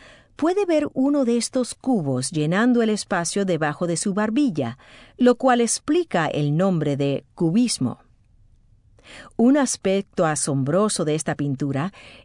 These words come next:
es la forma en que este escenario, en el que están pintadas estas mujeres, casi avanza hacia el espectador.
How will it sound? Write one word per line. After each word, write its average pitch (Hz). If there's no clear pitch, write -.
es 285
la 247
forma 349
en 196
que 165
este 240
escenario, 143
en 190
el 165
que 151
están 185
pintadas 160
estas 151
mujeres, 151
casi 302
avanza 202
hacia 160
el 151
espectador. 190